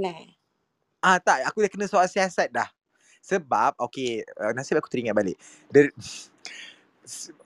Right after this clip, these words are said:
Speaker 2: dia, sebab, okey, dia macam ni lah. Dia memang ada plot twist yang sangat besar.
Speaker 1: Okey.
Speaker 2: Sebelum aku jumpa dengan dia, aku t-, dating dengan orang lain.
Speaker 1: Hmm.
Speaker 2: Kita orang berjanji nak pergi club.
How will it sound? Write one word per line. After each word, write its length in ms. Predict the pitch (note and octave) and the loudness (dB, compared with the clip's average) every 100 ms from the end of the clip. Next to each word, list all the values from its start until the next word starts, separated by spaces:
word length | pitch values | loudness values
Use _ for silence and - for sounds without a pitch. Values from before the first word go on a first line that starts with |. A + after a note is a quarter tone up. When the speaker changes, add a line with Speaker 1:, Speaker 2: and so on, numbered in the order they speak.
| _ _ | _ _
Speaker 2:
dia, 240 | - C3 C#3 - | -6 -4 0 0
sebab, 420 | - D#3 D3 C3+ _ - | 4 4 6 2 _ -6
okey, 260 | - B2 G#2+ | 0 2 4
dia 120 | D#3 | 2
macam 140 | D#3 | 2
ni 100 | D3 C#3+ | 0 4
lah. 120 | A2 | 4
Dia 160 | A#2 E3 | 6 4
memang 280 | E3 D#3 C#3+ | 6 4 4
ada 180 | D3 | 4
plot 340 | D3+ - D#3 - | 2 6 4 4
twist 240 | D#3 - | -6 0
yang 240 | D3+ C#3 C3+ | 4 4 4
sangat 240 | C#3 B2 | -2 0
besar. 400 | B2 B2 A2 F2 _ - | -2 0 0 0 _ -4
Speaker 1:
Okey. 360 | F#3 F3+ F3 E3+ - _ - | -2 0 -2 -4 -12 _ 4
Speaker 2:
Sebelum 400 | D#3 D#3+ F3+ A#3 | 4 6 6 8
aku 240 | E3+ F3+ | 8 4
jumpa 240 | D3+ D3 C#3 | 0 0 0
dengan 180 | C#3 | -2
dia, 240 | B2 G#2 A#2+ G3 _ _ _ _ _ _ _ | -2 -2 0 -2 _ _ _ _ _ _ _
aku 340 | B2+ C3+ A#3 A#3 | 0 0 -4 -6
t-, 80 | - F3+ _ | -6 -20 _
dating 560 | - C3+ E3 - A3 G3 | 0 6 6 6 4 6
dengan 440 | D3+ D3 D3 C#3+ C#3 | 6 4 4 4 6
orang 240 | B2+ A#2+ | 6 6
lain. 380 | G2+ G2+ C3+ A#2 E2 F2 _ | 6 6 6 4 2 -18 _
Speaker 1:
Hmm. 280 | - F#3+ F3+ E3 _ _ _ _ _ | -4 -2 -2 -6 _ _ _ _ _
Speaker 2:
Kita 260 | - C3+ E3+ | -6 4 6
orang 140 | F3+ | 8
berjanji 400 | D3 C#3+ C3+ D#3 | 8 8 6 4
nak 240 | E3 C#3 - | 6 4 4
pergi 240 | B2+ A#2+ - | -2 -2 0
club. 320 | A2+ A#2 | 6 6